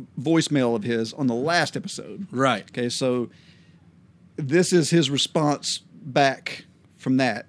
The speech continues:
Speaker 2: Okay.
Speaker 1: from this email. And the reason why I'm doing this first is because this is gonna lead us into the Ask the Theonauts question.
Speaker 2: Right.
Speaker 1: <clears throat> Okay. He says, "Hey, y'all. An excellent and engaging episode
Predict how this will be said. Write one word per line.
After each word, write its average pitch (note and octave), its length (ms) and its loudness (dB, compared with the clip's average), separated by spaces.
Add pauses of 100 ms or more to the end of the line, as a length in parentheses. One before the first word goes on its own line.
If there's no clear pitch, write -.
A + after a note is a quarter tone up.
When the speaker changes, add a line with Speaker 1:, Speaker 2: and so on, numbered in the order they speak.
Speaker 2:
Okay. A#2+ 260 -4
Speaker 1:
from B2+ 100 2
this A#2+ 180 -6
email. B2 300 0
And C#3+ 180 0
the D#3 60 4
reason F#3 180 6
why G#3 100 6
I'm F3+ 120 6
doing D#3 500 6
this D#3 240 2
first D3 480 4
is B2+ 100 0
because C3 380 0
this C#3 120 0
is C#3+ 100 -2
gonna C#3+ 180 2
lead C#3 220 2
us B2+ 140 -2
into C#3 440 0
the A#2+ 160 -4
Ask B2+ 280 -2
the A#2 80 -12
Theonauts A2+ 360 -6
question. A2+ 300 -10
Speaker 2:
Right. G#2 240 4 (140)
Speaker 1:
<clears throat> - 400 4 (240)
Okay. D3 200 -2 (1080)
He A3+ 140 4
says, A#2+ 440 2 (600)
"Hey, A3 140 4
y'all. C#3+ 500 6 (500)
An C#3+ 160 -2
excellent G#3+ 480 2
and D3+ 140 4
engaging E3 540 2
episode C#3+ 800 0